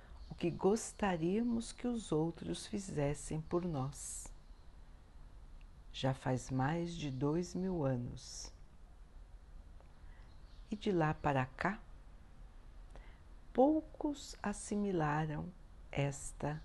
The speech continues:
este ensinamento. Muitos ainda se apegam totalmente à matéria. Muitos se apegam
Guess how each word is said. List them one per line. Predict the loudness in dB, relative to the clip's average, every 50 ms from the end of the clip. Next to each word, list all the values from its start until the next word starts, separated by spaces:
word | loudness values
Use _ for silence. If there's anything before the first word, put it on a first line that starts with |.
| -6 0 2
este | 2 2 2 0 0 0
ensinamento. | 0 0 0 0 2 2 4 4 4 4 2 2 0 -2 -6 -10 -12 -12 -12 -14 -14 -12 -12 -12 -12 -10 -10 -10 -10 -10 -12 -12 -12 -10 -10 -10 -10 -10 -10 -10 -10 -12 -12 -12 -12 -12 -12 -12 -12 -10 -4 0
Muitos | 4 6 8 8 8 8 6 2 -2 -4 -4 -4 -6 -6 -8 -8 -8 -10 -10 -12 -14 -14 -16 -14 -14 -14 -14 -14 -12 -12 -12 -12 -12 -12 -12 -12 -14 -14 -14 -14 -10 -4
ainda | 0 2 4 4 4 4 4 4 4 2 2 0 0 0 -2 -4 -6 -10 -12 -14 -14 -14 -14 -16 -16 -16 -16 -16 -16 -16 -16 -16 -16 -14 -14 -14 -16 -16 -14 -10
se | -8 -4 0 2 2
apegam | 2 2 0 0 2 2 4 2 2 -2 -4 -6 -4 -4 -6 -8 -10 -14 -16 -16 -14 -12 -14 -12 -12 -14 -14 -14 -14 -2 2
totalmente | 4 4 4 4 4 4 4 4 4 4 4 4 4 2 0 -2 -4 -4 -2 -2 -2 -2 -4 -10 -14 -16 -14 -10 -4
à | 0 0 0
matéria. | 2 2 0 -2 -2 -2 0 2 2 4 2 2 0 -4 -6 -6 -8 -10 -10 -12 -12 -12 -14 -14 -12 -12 -12 -12 -12 -12 -12 -12 -12 -12 -14 -14 -16 -16 -16 -16 -16 -14 -14 -12 -12 -12 -12 -12 -12 -14 -14 -14 -14 -14 -16 -14 -14 -10 -4 0
Muitos | 4 4 6 6 4 2 -2 -4 -4 -4 -4
se | -4 0 2
apegam | 2 2 2 2 2 4 6 6 6 4 0 -2 -4 -4